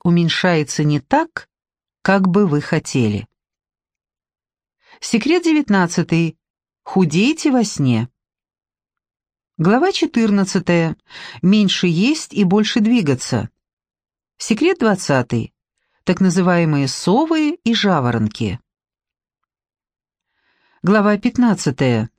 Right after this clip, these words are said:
Я вешу семьдесят пять килограммов. Сильно изменилась.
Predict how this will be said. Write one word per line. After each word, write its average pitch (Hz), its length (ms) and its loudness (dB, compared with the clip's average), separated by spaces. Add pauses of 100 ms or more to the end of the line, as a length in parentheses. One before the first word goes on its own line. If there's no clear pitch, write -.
(320)
Я 160 260 2
вешу 247 400 0
семьдесят 226 680 -2
пять 151 240 0
килограммов. 120 800 -2 (300)
Сильно 175 500 0
изменилась. 202 800 0